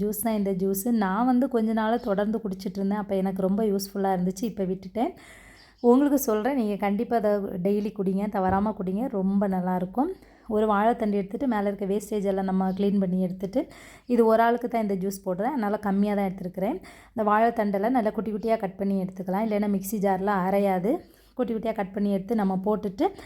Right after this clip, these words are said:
அதுக்கப்புறமா இது கூட வந்து ஒரு நெல்லிக்காய் எடுத்துக்கலாம். இது காட்டு நெல்லிக்காய்ன்னு சொல்லுவாங்க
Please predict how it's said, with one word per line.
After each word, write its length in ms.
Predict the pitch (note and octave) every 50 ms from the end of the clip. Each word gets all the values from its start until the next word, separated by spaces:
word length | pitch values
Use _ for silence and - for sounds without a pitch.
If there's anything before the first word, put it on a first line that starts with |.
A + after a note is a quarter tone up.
| - - - - - - A3+
அதுக்கப்புறமா 500 | A#3 B3 B3 B3 A#3+ A#3+ A#3 A#3+ C4 C4+ B3+
இது 120 | A3 A3 A#3+ A#3+ A#3+
கூட 120 | A#3 G#3+ A3 G#3+ G#3
வந்து 160 | G3+ G#3 B3 C#4 C4
ஒரு 100 | A3+ F#3+ G#3
நெல்லிக்காய் 360 | G3+ G#3 A#3+ A#3 - A3 G3+
எடுத்துக்கலாம். 400 | F#3 F#3 - F#3 G3 G#3 A#3+ B3+
இது 80 | A3 A3 A3 A3+
காட்டு 240 | G#3 G#3 G#3 G#3+ A#3+ A3+
நெல்லிக்காய்ன்னு 500 | A3 G#3+ F#3 G3+ G3 - G#3 G3+ G3+ -
சொல்லுவாங்க 360 | G3+ F#3+ F#3 F3+ F#3 F3+ F#3